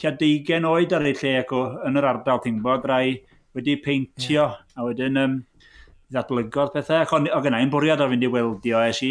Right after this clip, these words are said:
Speaker 1: coleg i, yym, achos o-, ffarmio oedd pob peth yn mynd i fod, ond oedd dad yn deud bod fi angen crefft, so es i fildio. A pasio fel bricklayer, a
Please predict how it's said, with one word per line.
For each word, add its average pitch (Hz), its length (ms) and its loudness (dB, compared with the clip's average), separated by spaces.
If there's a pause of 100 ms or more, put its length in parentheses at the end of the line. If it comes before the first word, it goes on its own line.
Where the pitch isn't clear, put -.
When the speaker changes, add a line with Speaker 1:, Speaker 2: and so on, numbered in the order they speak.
Speaker 1:
coleg 120 480 -2
i, 139 140 0
yym, 139 140 -2 (840)
achos 127 220 -2
o-, 156 120 2 (100)
ffarmio 135 360 2
oedd 139 120 0
pob 143 160 -2
peth 139 340 0
yn 127 60 2
mynd 120 160 2
i - 20 0
fod, 127 400 0
ond 143 240 0
oedd 139 160 2
dad 143 260 2
yn 139 60 -2
deud 139 140 -2
bod 143 100 0
fi 147 80 2
angen 147 240 0
crefft, 143 400 -4
so 139 160 -2
es 127 160 -2
i 143 80 2
fildio. 143 460 2 (800)
A 131 120 -2 (1120)
pasio 147 480 0
fel 143 260 2
bricklayer, 139 840 -2
a 135 140 0